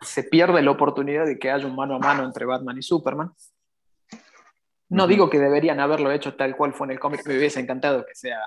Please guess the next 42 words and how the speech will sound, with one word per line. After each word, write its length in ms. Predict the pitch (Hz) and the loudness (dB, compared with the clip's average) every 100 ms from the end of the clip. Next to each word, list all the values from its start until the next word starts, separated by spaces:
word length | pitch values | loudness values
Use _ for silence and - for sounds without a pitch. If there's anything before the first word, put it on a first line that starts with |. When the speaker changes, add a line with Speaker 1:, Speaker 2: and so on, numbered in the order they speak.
| - _ _ _ - | -12 _ _ _ -6
Speaker 1:
esa, 540 | 135 - 123 123 - - _ _ _ _ _ _ | -4 0 0 0 -6 -18 _ _ _ _ _ _
ese, 340 | 147 - 131 | -2 -2 0
ese 160 | 151 143 | 2 4
gran 180 | 147 143 | 4 4
enfrentamiento 680 | 139 139 135 139 147 135 127 | 2 0 2 2 2 0 0
cuando, 540 | 120 117 107 123 - _ _ _ _ _ _ _ | -4 -4 -6 -10 -16 _ _ _ _ _ _ _
cuando 280 | - 131 131 | -2 2 4
lo, 460 | 127 117 113 123 123 - | 4 2 2 -2 -6 -4
lo 120 | 139 | 0
machaca 460 | 135 139 160 147 139 | 2 4 4 2 2
Batman 320 | 143 147 131 | 2 0 -6
enfrente 360 | 127 143 139 135 | -6 -8 -4 0
de 180 | 131 | 2
Damian. 400 | 135 156 156 - _ _ _ _ _ _ _ | 2 0 -4 -8 _ _ _ _ _ _ _
Este, 420 | 139 120 _ - | -16 -16 _ -2
Speaker 2:
Ujú. 240 | 120 135 - - 52 - - - - - - _ _ _ | 0 2 -2 -6 -12 -14 -18 -20 -20 -20 -20 _ _ _
Speaker 1:
eh, 240 | 139 127 | 2 4
esa 160 | 123 - | 4 2
fue, 180 | 135 131 | 2 2
para 220 | 135 139 | 2 4
mí 120 | 151 | 2
fue 180 | 139 131 | 4 4
una 180 | 131 123 | 4 -2
de 60 | |
las 120 | 123 - _ _ - | -4 -10 _ _ -18
escenas 300 | - 139 123 | -4 -2 0
más, 180 | 131 123 | -2 0
más, 240 | 135 - - _ | -2 -4 -14 _
eh, 300 | 82 90 - _ _ _ | -10 -10 -12 _ _ _
emblemáticas 640 | 151 147 151 151 147 123 127 | 2 4 6 4 4 2 0
del 100 | - | 2
cómic, 320 | 160 127 123 | 2 2 0
¿no? 180 | 151 160 | -2 -2
No 80 | 143 | 0
sé 120 | 175 | 0
si 180 | - 160 | 4 2
en 200 | 135 123 | 2 0
la 80 | 135 | 0
historia 300 | 135 147 131 | 2 2 4
del 100 | 127 | 2
videojuego 420 | 135 131 143 120 | 0 0 -2 -2
está, 320 | - 135 | -2 -4